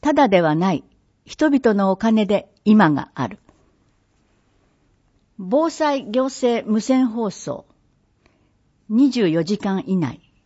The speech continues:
を確認できます。電話、零一二零九五四三一零。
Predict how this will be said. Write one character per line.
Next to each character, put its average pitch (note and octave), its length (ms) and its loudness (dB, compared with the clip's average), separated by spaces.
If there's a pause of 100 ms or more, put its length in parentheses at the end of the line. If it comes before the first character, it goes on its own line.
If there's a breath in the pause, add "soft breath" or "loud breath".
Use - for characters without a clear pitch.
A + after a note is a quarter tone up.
を - 220 -2 (460)
確 G3 280 0
認 F3+ 240 2
で C#3+ 120 0
き C#3 160 -2
ま G#2+ 140 -6
す。 - 240 -18 (840)
電 B3+ 280 4
話、 A3+ 240 0 (540)
零 C#4+ 300 6
一 G#3+ 260 -2
二 E3+ 300 0
零 D3 340 -4 (240)
九 C#4+ 260 0
五 G#3+ 280 2
四 C#3 300 0 (280)
三 B3+ 400 0
一 G#3 320 -2
零。 A#2 320 -4